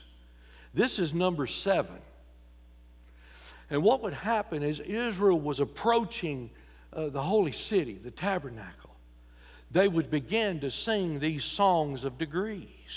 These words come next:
And they'd start with number fifteen, and then they'd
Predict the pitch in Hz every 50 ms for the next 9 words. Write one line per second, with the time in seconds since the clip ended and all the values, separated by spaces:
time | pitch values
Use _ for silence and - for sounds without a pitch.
0 | - - - - - - - - - - - - - - 156 165 165 170 175 165
1 | - - - 190 170 170 165 165 170 156 151 165 165 165 165 151 - 190 180 175
2 | - - 175 170 165 170 180 190 180 165 143 147 160 160 156 160 156 151